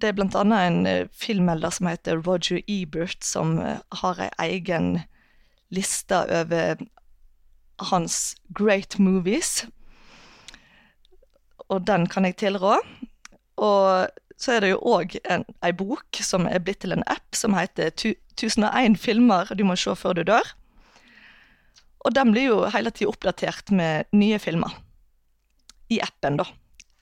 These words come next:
Eller så er det en strømmetjeneste som heter Mubi, som er for litt mindre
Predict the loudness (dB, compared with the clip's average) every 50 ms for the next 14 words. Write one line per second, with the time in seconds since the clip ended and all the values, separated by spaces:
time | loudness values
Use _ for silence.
0 | -4 -2 -2 0 2 2 2 2 2 0 0 0 2 2 2 2 2 4 4 2
1 | 0 0 -2 -2 -2 0 0 0 0 0 -2 -4 -2 0 2 2 4 2 2 0
2 | 0 -2 -2 -4 -6 -6 -4 -2 -2 -2 -4 -4 -2 2 4 4 6 4 4 2
3 | -2 -2 -2 -2 -2 -2 -2 -4 -2 0 0 0 0 0 -2 -4 -4 -4 -4 -2
4 | -2 -4 -6 -8 -10 _ _ _ _ -10 -6 -2 0 0 2 2 2 2 2 0
5 | -4 -6 -10 -10 -12 -14